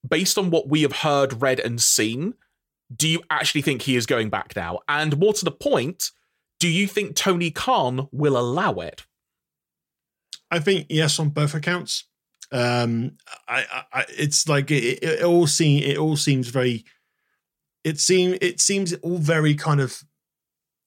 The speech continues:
Speaker 2: set in stone, or basically the path has been made for it to happen. Um, and I think considering, I think the thing with, I think Tony Khan would probably be open to letting him go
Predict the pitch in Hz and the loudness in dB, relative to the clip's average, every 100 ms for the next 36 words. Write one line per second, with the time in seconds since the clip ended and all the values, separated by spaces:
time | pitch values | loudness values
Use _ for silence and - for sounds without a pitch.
0 | - 139 156 117 139 - 151 151 143 147 | -4 0 0 0 0 2 2 2 0 -2
1 | 151 135 170 151 151 147 262 196 147 147 | -2 0 2 2 0 0 2 2 2 0
2 | 131 131 117 117 - 127 120 - - 131 | 0 0 0 -2 -6 -8 -8 -6 -6 -6
3 | 143 170 151 _ _ - - - - - | -8 -14 -16 _ _ -20 -18 -18 -18 -6
4 | 127 135 135 143 147 - 180 196 190 - | 0 4 4 4 0 -2 -2 -2 -4 -2
5 | 185 147 226 220 - - _ _ - 185 | -2 0 -2 -4 -12 -20 _ _ -4 0
6 | 160 - 220 208 202 190 156 147 _ _ | 2 2 2 2 2 2 0 -4 _ _
7 | _ - - _ _ _ _ _ _ _ | _ -14 -14 _ _ _ _ _ _ _
8 | 170 160 262 233 190 226 214 208 - 160 | -2 0 0 0 0 2 2 0 -4 -4
9 | 151 233 - _ _ _ - 175 175 170 | 0 0 -2 _ _ _ -4 0 2 2
10 | 160 160 156 151 147 - 147 151 135 139 | 2 2 2 0 -4 -2 2 4 4 2
11 | 139 123 - _ _ _ 123 - 123 - | 0 -2 -8 _ _ _ -12 -4 -4 -2
12 | 120 107 113 110 110 113 - 113 117 113 | -4 -2 -4 -4 -4 -4 -4 -4 -6 -4
13 | 110 113 113 | -2 -4 -6